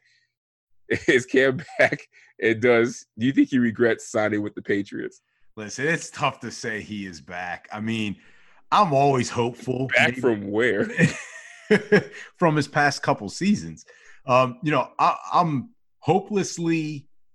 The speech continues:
Speaker 2: hopeful, <laughs> um,
Speaker 1: Is
Speaker 2: that
Speaker 1: that
Speaker 2: he
Speaker 1: like a,
Speaker 2: can
Speaker 1: is that like a hopeless romantic thing?
Speaker 2: Yeah,
Speaker 1: I, I, I don't, I know what
Speaker 2: exactly.
Speaker 1: you mean by
Speaker 2: It,
Speaker 1: that.
Speaker 2: it, it, that's exactly what it means.
Speaker 1: See, he,
Speaker 2: Except
Speaker 1: he
Speaker 2: the
Speaker 1: with your, like,
Speaker 2: romantic
Speaker 1: your
Speaker 2: part, it's more the,
Speaker 1: rom-com,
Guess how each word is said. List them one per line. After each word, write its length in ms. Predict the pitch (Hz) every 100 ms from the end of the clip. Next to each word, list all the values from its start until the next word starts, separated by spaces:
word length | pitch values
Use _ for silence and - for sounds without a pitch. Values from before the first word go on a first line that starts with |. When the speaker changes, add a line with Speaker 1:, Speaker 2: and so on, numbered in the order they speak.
| - - _
Speaker 2:
hopeful, 720 | - 143 180 - 233 254 277 _ - -
<laughs> 760 | 220 - - - - - -
um, 520 | 160 147 147 143 120 - _ -
Speaker 1:
Is 100 | 147
Speaker 2:
that 40 |
Speaker 1:
that 0 | 143
Speaker 2:
he 0 |
Speaker 1:
like 80 | 156
a, 20 | 127 110
Speaker 2:
can 60 |
Speaker 1:
is 80 | 107
that 140 | 135 151
like 120 | 127
a 80 | 98
hopeless 360 | 113 120 120
romantic 500 | 117 104 107 120 120 -
thing? 160 | 165
Speaker 2:
Yeah, 80 | 208
Speaker 1:
I, 20 |
I, 300 | 190 147 156
I 40 | 113
don't, 100 | 143
I 140 | -
know 120 | 123
what 140 | 113 107
Speaker 2:
exactly. 140 | 107
Speaker 1:
you 60 | 147
mean 80 | 160
by 80 | 147
Speaker 2:
It, 20 |
Speaker 1:
that. 120 | 147
Speaker 2:
it, 180 | 160 - -
it, 320 | 147 143 127
that's 220 | 147 147
exactly 460 | 147 123 165 185 156
what 180 | 127 113
it 80 | 107
means. 300 | 101 95 151
Speaker 1:
See, 140 | 151
he, 300 | 156 165 156
Speaker 2:
Except 300 | 139 117 175
Speaker 1:
he 40 | 143
Speaker 2:
the 60 | 160
Speaker 1:
with 60 |
your, 100 | 156
like, 80 | 147
Speaker 2:
romantic 360 | - 202 202 180
Speaker 1:
your 140 | 113
Speaker 2:
part, 240 | 156 151 113
it's 180 | 113 113
more 220 | 156 156
the, 60 | 107
Speaker 1:
rom-com, 280 | 104 107